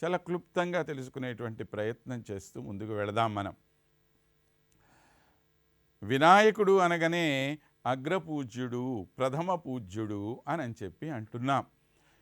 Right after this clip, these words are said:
ఎందుకని వినాయకుడు ప్రథమ పూజ్యుడండి అంటే, సనాతన ధర్మంలో ప్రథమ స్థానము ప్రణవనాదానికి ఇవ్వబడింది.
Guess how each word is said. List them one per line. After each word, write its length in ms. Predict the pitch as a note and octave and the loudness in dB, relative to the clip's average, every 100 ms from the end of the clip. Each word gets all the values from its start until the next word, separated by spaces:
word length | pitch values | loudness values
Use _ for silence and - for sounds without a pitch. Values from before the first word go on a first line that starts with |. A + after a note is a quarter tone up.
| - | -14
ఎందుకని 600 | A#2 C3+ D#3 G3 A3 A3+ | -4 -4 -2 -2 0 -2
వినాయకుడు 560 | G3+ F#3 G3 G3 F#3+ F3+ | -2 0 0 0 -2 -6
ప్రథమ 380 | E3 D#3+ E3 F3+ | -4 -4 -2 -4
పూజ్యుడండి 1200 | D#3+ E3+ C3 D#3 D#3 D3+ D3 D3+ D3 D3 D#3 D3 _ _ _ _ _ | -4 -10 -8 -6 -4 -4 -6 -6 -6 -8 -10 -14 _ _ _ _ _
అంటే, 520 | G2+ - D3+ G#3+ G#3 - _ - | -14 -4 0 2 0 -2 _ -18
సనాతన 680 | - A2 B2+ E3 A3 G#3 | -6 -2 2 2 2 0
ధర్మంలో 1000 | F#3 C#3 D3 D3 D3+ D#3 D3 B2 B2+ D3+ D#3+ _ _ _ _ _ _ _ _ _ _ - | 0 -2 -4 -4 -4 -2 0 0 2 0 -2 _ _ _ _ _ _ _ _ _ _ -4
ప్రథమ 440 | C#3 C#3+ F#3+ G3+ | 0 2 2 4
స్థానము 1120 | G#3+ - - F#3+ F#3 F#3+ F#3 F3 D3 D#3+ F3+ F#3 _ _ _ - | 2 0 0 6 8 8 2 0 -2 0 -2 -6 _ _ _ -4
ప్రణవనాదానికి 920 | D3 D#3+ A#3+ A#3+ F3 D#3 D3+ C#3 C#3+ | 2 4 6 6 4 4 2 2 -2
ఇవ్వబడింది. 580 | D#3+ D3 C#3+ A2+ F2+ G2 | -2 0 -2 -4 -8 -12